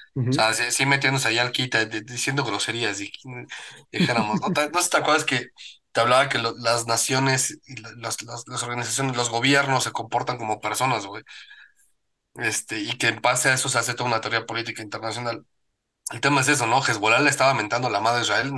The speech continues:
Speaker 2: pero nada más le estaba gritando, ¿no?
Speaker 1: Ujú.
Speaker 2: Eh, y aquí, pues, parece ser que Israel ya se cansó de que le estén gritando y entonces, eh, "Estate quieto", que daba manera de bofetada.
Speaker 1: Sí, güey.
Speaker 2: Eh,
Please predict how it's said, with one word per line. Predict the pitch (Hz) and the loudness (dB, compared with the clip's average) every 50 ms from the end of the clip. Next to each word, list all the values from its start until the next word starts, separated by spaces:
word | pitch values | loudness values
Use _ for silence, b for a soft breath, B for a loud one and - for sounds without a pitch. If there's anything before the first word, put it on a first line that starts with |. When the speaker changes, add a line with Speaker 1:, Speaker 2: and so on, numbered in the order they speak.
| 110 - | -8 -8
Speaker 2:
pero | - - 110 | -8 -4 0
nada | 117 123 | 0 2
más | 143 127 | 2 2
le | 107 | 2
estaba | 101 - 123 123 123 | 2 4 4 4 4
gritando, | 104 101 101 98 - 107 147 127 98 95 | 4 2 0 0 0 -2 0 0 -2 -2
¿no? | 95 107 135 - | -2 -2 -2 0
Speaker 1:
Ujú. | 139 127 117 123 123 123 127 127 123 123 123 - - _ _ _ _ _ | 0 0 2 2 2 0 0 -2 -6 -10 -16 -20 -20 _ _ _ _ _
Speaker 2:
Eh, | - - 113 110 107 104 101 | -10 -8 -6 -6 -6 -6 -6
y | 101 110 107 | -4 -4 -2
aquí, | 107 - - 120 | -2 0 -2 -2
pues, | 123 - 110 - | -2 -4 -4 -2
parece | - 110 113 113 110 104 101 | -2 0 0 0 0 0 -2
ser | 107 107 104 | -2 -2 -2
que | - 120 113 104 | 0 0 0 0
Israel | 101 98 101 98 98 107 110 | -2 -2 0 2 2 2 2
ya | 107 104 113 | 2 2 2
se | - - 113 | 2 0 -2
cansó | - 107 101 101 127 | -2 -4 -4 -2 -2
de | 123 113 | -4 -4
que | - - | -4 -8
le | 107 | -8
estén | 104 - 127 123 | -6 -6 -4 -2
gritando | 123 117 117 - - 117 120 139 135 | -2 -2 -2 -2 -2 -2 0 0 -2
y | 113 | -2
entonces, | 104 104 120 117 110 - - 117 - - | -2 -4 -6 -6 -6 -6 -6 -6 -6 -8
eh, | 107 101 117 - - - _ _ - 127 - - - - 214 214 - - 185 | -8 -12 -14 -18 -20 -20 _ _ -18 -18 -16 -12 -8 -8 -8 -8 -8 -8 -6
"Estate | 170 - - 175 143 139 147 139 | -6 -4 -4 -2 -2 0 0 0
quieto", | - 131 117 120 110 | 0 -2 -2 -2 -4
que | 110 | -4
daba | 107 110 110 110 113 110 113 | -2 -2 -2 -2 -4 -6 -6
manera | 113 117 120 123 127 127 123 | -6 -4 -2 0 2 2 2
de | 117 110 | 2 2
bofetada. | 113 110 - - 117 117 - 135 135 139 143 - B B B B B B _ | 0 -2 -2 -2 -2 0 2 2 4 4 2 2 B B B B B B _
Speaker 1:
Sí, | 98 92 82 | -14 -12 -10
güey. | 82 82 - - _ _ _ - | -10 -12 -14 -16 _ _ _ -4
Speaker 2:
Eh, | 120 120 117 113 110 110 110 | -2 0 2 2 2 0 -2